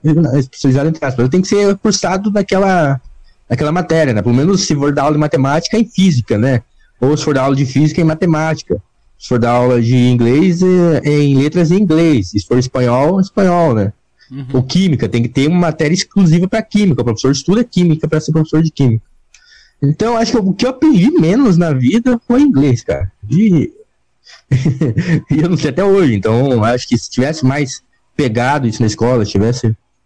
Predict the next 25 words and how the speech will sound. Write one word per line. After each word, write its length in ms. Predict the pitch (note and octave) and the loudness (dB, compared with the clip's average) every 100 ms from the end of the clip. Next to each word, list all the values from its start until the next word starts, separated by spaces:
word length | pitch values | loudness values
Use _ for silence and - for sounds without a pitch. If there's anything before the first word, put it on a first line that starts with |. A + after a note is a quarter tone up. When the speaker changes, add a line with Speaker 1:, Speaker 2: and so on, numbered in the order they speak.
| _ - | _ -8
Speaker 1:
ah, 280 | A2+ A2+ G#2+ | -4 -2 0
nos 160 | A2 | 0
últimos 300 | D#3 D#3 C#3+ | 0 2 0
anos 120 | C3+ D#3+ | 2 0
a 40 | |
gente 120 | B2+ | 0
teve 140 | A2 A2 | 0 2
um, 240 | A2 G#2 - - A2+ | 2 0 -4 -4 -2
é, 640 | G#2 G#2 G2+ G2 F#2+ F2+ - _ _ - | 0 0 0 0 0 0 -4 _ _ -6
uma 80 | G#2 | -2
professora 300 | A#2 - A#2 | -2 -2 -2
especialista 640 | A2+ A#2+ G#2+ G#2 B2+ C3 G2+ | -2 -2 0 0 0 0 0
em 60 | G2 | 2
inglês 420 | G2+ A#2 A#2 - | 2 2 0 -2
que 80 | G2 | -2
dava 300 | G#2 B2+ G2+ | -2 0 0
aula 220 | G#2 G2+ | 0 0
em 40 | |
cursinho, 540 | F#2+ A2+ - A2 A#2+ F#2 | 0 -2 0 0 0 0
que 120 | F2 | -2
tinha 240 | - A2+ | -2 0
morado 300 | A2 G2+ G2 | 0 0 -2
fora 320 | - E2 G#2+ G2 | -2 -2 0 -2
e 40 | |
tal, 340 | - G2+ D#3 | -2 -2 -2